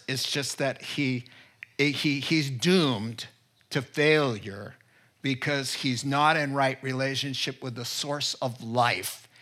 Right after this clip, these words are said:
and he's going about it backwards. And so there's no hope for blessing there. And so that's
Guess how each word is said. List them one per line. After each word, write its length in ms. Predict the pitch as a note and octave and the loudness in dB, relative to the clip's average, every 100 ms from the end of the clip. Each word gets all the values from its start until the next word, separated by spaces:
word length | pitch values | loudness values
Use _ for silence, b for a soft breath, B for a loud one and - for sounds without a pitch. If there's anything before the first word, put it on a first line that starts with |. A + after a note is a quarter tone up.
| B B | B B
and 160 | A#2+ | -6
he's 160 | A#2 G2+ | -6 -6
going 400 | - D3 D3+ D3+ | -2 0 2 0
about 460 | C3+ A#2+ B2 A#2+ | -2 0 2 2
it 160 | A#2+ A#2 A#2 - | -2 -10 -10 -4
backwards. 720 | - - - D3 D3 C3+ - b b b | -2 -2 -4 -6 -6 -10 -12 b b b
And 140 | B2+ | -6
so 180 | - C3 | -4 -4
there's 240 | B2 A#2 | -4 -4
no 140 | D3+ C3 | -4 -4
hope 500 | - D#3 C3 - - | 0 0 0 -6 -10
for 120 | C3+ | -6
blessing 560 | B2+ C3+ B2 C#3 C3+ | 0 0 0 -6 -6
there. 380 | B2 B2+ C3+ C#3+ B B B | -2 0 0 -4 B B B
And 140 | B2+ | -6
so 320 | B2 C3 B2+ - | -2 -2 -2 -4
that's 480 | B2 B2+ A#2+ - - | 0 0 0 -4 -6